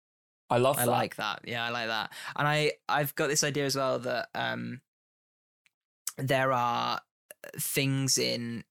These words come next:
Speaker 2: in the way that everyday life operates that are more, more contractually obligated. Like, you are, the way you say things is really important. So, like, you know how, like, when you try and break out of a contract with the devil, it's like, r-, you have to, like, really get the wording right, otherwise there's loopholes.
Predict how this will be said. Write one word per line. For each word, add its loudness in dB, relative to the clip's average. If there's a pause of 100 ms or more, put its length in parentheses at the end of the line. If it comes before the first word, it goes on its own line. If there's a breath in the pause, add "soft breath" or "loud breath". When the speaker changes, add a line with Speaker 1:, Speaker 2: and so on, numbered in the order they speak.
(120)
Speaker 2:
in -2
the -2
way -2
that -4
everyday -2
life -2
operates 0
that 0
are 0
more, -2 (400)
more 2
contractually -2
obligated. -2
Like, -4 (720)
you 2
are, 4
the 0
way -2
you 0
say 2
things -2
is -2
really -2
important. 0 (220)
So, 2 (140)
like, -2
you 2
know 2
how, 2
like, -2
when -4
you -4 (160)
try 0
and -4
break -2
out -2
of -6
a -8
contract -4
with -6
the -6
devil, -6
it's -4
like, -6
r-, -10
you -2
have -2
to, -2
like, -6
really -4
get -4
the -6
wording -4
right, -6
otherwise -4
there's -4
loopholes. 0